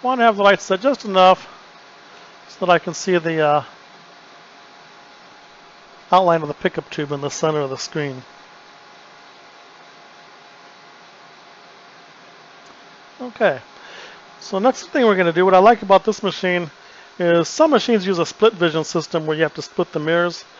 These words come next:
In this machine, the head will move around to each corner of the chip where you would like to, to see, um, either the solder ball or the chip edge. And so we can just press for the upper left corner, and it'll move to the upper left corner.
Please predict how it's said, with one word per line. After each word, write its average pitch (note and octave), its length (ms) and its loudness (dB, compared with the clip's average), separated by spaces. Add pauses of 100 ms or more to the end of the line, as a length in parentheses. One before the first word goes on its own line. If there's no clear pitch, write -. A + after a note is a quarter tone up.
(320)
In F#3+ 80 -6
this A#3+ 200 -2
machine, G#3 440 -2 (240)
the F#3+ 120 0
head F#3+ 220 6
will F3+ 80 -4
move F#3 220 2
around F3 360 2
to F3 160 -4
each F#3+ 220 -4
corner F3 220 2
of D#3+ 80 -2
the D3+ 80 0
chip E3+ 340 -2
where D#3 100 -2
you D3+ 120 -4
would D3 80 0
like D#3+ 300 0
to, D3 260 -6 (500)
to D#3 160 -4
see, D#3+ 360 -4 (640)
um, D3 280 0
either C#3+ 180 -8
the C#3+ 100 -8
solder E3 300 4
ball D#3+ 220 2
or D3+ 80 0
the C#3+ 80 -10
chip E3+ 260 -6
edge. D#3 320 0 (480)
And D#3 140 -10
so E3 100 -4
we E3+ 100 -2
can D#3+ 120 -16
just E3+ 200 -10
press F3 280 -2 (2000)
for E3 100 -2
the D#3 100 2
upper F3+ 180 0
left G3 220 4
corner, E3 280 -2
and G#3 100 -2
it'll E3+ 140 -2
move E3+ 160 -6
to E3+ 60 -12
the D#3+ 120 2
upper F3+ 160 -4
left G3 240 -2
corner. D#3 400 -6